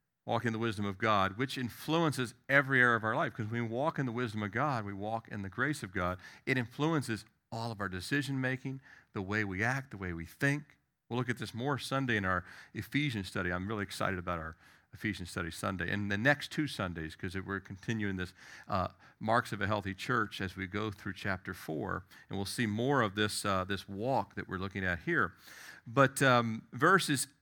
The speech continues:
fifteen and eighteen let's look at them together. Verses fifteen and eighteen, uh, both speak to, starting verse, uh,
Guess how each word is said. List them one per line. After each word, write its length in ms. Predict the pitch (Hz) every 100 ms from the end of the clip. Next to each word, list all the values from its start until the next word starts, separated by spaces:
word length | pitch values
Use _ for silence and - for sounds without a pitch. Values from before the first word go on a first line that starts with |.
| - -
fifteen 600 | 208 208 - - 185 170
and 200 | 139 127 -
eighteen 760 | 160 165 - 117 104 101 98 - - -
let's 260 | 135 147 147
look 140 | 139
at 80 | 147
them 180 | 135 113
together. 440 | 110 123 165 123
Verses 340 | 113 127 120 110
fifteen 440 | - 165 - 147
and 80 | 123
eighteen, 600 | 131 139 - 120 110 104 - - -
uh, 80 | -
both 360 | 143 120 151 180
speak 420 | - - 143 135
to, 440 | - 127 123 120 120 - -
starting 340 | - 143 151 123
verse, 220 | 131 120 - -
uh, 180 | 110